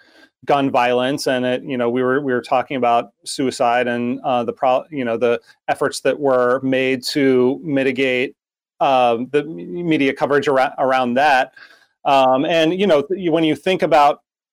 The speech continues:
put it, you know, statistics and how rare an event is, you know, if, if some very, uh, you know, if a horrific, splashy, like,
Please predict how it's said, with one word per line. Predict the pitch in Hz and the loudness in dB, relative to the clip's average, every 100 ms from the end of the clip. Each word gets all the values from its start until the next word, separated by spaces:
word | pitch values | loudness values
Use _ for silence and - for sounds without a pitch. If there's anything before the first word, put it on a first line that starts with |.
| _ _ | _ _
put | - 170 | -4 -4
it, | - | -4
you | 180 151 | -6 -2
know, | 123 | -2
statistics | 135 - 156 - 165 - 165 147 156 - | -4 -4 -6 -2 -2 0 0 0 0 -2
and | 147 131 | -2 -2
how | 139 143 143 | 0 2 2
rare | 127 123 139 143 135 | 2 0 0 2 0
an | 127 | 0
event | 123 160 156 | -2 -2 -2
is, | 139 127 120 - _ _ - | -2 0 -2 -8 _ _ -8
you | 139 | -2
know, | 131 139 | 0 0
if, | 160 - _ | -2 -4 _
if | 180 156 | -6 -6
some | - 175 165 160 160 _ _ _ _ | -4 -2 0 0 -4 _ _ _ _
very, | 120 151 160 160 156 147 151 - _ - | -2 2 4 4 2 2 -2 -6 _ -2
uh, | 156 135 151 | 0 0 -4
you | 175 165 | -6 -2
know, | 143 | -2
if | 151 | -2
a | |
horrific, | - 165 156 165 170 151 - - _ _ | -2 0 0 0 0 0 -4 -20 _ _
splashy, | - - - 151 151 147 - 160 147 143 151 | -10 -10 -6 -2 0 0 0 -2 0 0 -2
like, | 147 127 | -2 -2